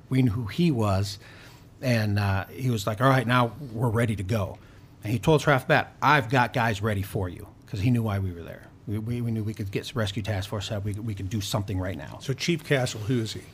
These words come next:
Speaker 1: Uh, he was the fire chief for, uh, Clark County Fire.
Speaker 2: Okay, cool. So, yeah. So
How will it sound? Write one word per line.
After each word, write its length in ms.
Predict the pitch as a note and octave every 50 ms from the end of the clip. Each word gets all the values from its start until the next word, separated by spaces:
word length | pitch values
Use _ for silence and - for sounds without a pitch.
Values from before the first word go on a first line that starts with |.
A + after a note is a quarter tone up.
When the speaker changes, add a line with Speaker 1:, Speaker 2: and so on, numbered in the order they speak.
| - - - - - - - - - - - - - - -
Speaker 1:
Uh, 160 | - D#3 D3 C3+
he 140 | A#2 F3
was 340 | F3+ F3+ E3+ D#3+ E3 C#3+ C3
the 380 | D3+ C#3 C3+ C#3 C#3 C#3 C#3 C3
fire 260 | - - D3+ E3 D#3
chief 240 | - - - G2 G2
for, 460 | - - - A2+ G#2+ G2+ G2+ G2+ G2 G2
uh, 160 | G2 F#2+ F#2+
Clark 220 | - - A#2+ A#2
County 160 | - - G#2+ G2+
Fire. 340 | - - - - - - - - - -
Speaker 2:
Okay, 300 | A3+ G#3 F#3+ - D#3+ E3
cool. 240 | D3+ - D3 A#2+ G#2
So, 140 | - A#2+ A2+
yeah. 220 | B2+ C3+ C3+ A2+ A#2+ - - - -
So 180 | C3+ A2+ A2